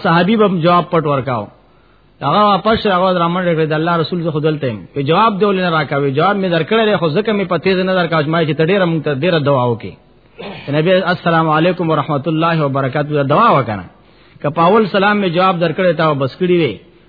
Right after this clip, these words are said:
نو ما چې ته مونږ ته ډېره دعا وکړي، نو ځکه می جواب په مزه درکړو. نبی علیہ السلام واپس شوی و چې درې پیرې چا جواب نه دی ورکړی. نبی علیہ السلام په مزه جواب نه دی اورېدلی. او دی وی فقیر او پیر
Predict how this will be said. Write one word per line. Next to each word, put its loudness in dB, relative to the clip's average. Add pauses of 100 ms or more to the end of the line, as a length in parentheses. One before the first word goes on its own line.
(120)
نو -4
ما 0
چې -2
ته -2
مونږ -2
ته 0
ډېره 4 (100)
دعا 4
وکړي، 2
نو -2
ځکه -4
می -2
جواب -2
په -6
مزه -4
درکړو. -10 (920)
نبی 4
علیہ 4
السلام 0
واپس 0 (100)
شوی 4
و 2 (680)
چې -4 (100)
درې 4 (100)
پیرې 2
چا 2
جواب 2
نه 0
دی -2
ورکړی. -6 (1300)
نبی 4
علیہ 6
السلام 2
په 0
مزه 0 (180)
جواب 2
نه 0
دی 4
اورېدلی. 0 (580)
او -4 (100)
دی 2
وی 4 (140)
فقیر 2 (600)
او 2 (140)
پیر 4